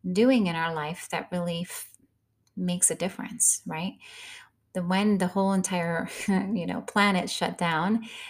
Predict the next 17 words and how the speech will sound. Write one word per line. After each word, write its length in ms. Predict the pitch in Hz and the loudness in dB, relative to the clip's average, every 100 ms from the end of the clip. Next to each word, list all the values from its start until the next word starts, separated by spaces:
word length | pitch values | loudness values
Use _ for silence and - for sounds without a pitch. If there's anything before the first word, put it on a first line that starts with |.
| - - | -12 -4
and 460 | 180 180 175 - - | 0 0 -2 -4 -8
we 220 | 180 190 | -4 -2
were 220 | 180 175 175 | 0 -2 -4
coming 380 | - 202 190 185 | -6 -2 0 2
back 360 | 175 175 - - - - | 0 -2 -6 -4 -4 -2
to 320 | 175 170 170 | -2 -2 -4
the 120 | 170 | -2
basics, 580 | 175 220 - - - - | 0 0 -2 -2 -2 -2
right, 320 | 165 180 - | -4 -4 -4
of 180 | 180 170 | -6 -4
what 280 | 175 180 170 | -2 -4 -2
really 380 | 175 190 196 185 | 0 0 2 0
matters 560 | 165 190 185 - 180 - | 0 -2 -4 -6 -8 -4
and 160 | 180 | -4
what's 300 | 175 170 - | -4 -4 -4
really 380 | 180 185 202 185 | -2 -2 0 -2
important. 640 | 170 175 - 185 - 165 | -4 -4 -4 -4 -2 -6